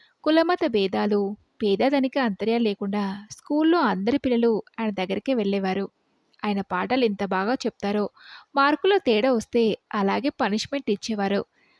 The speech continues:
అందుకే అందరూ తమ పిల్లలు జగన్నాథ మాస్టర్ దగ్గరికి వెళ్తేనే బాగుపడతారు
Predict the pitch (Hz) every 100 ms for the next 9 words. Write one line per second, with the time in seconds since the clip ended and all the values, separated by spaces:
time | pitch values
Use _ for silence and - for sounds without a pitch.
0 | _ _ 196 180 190 240 214 - - 196
1 | 185 196 233 208 - - - - - 302
2 | 285 247 269 285 226 - _ 214 277 320
3 | 359 359 294 226 - 233 220 220 220 185
4 | 208 214 220 196 180 202 226 202 202 202
5 | -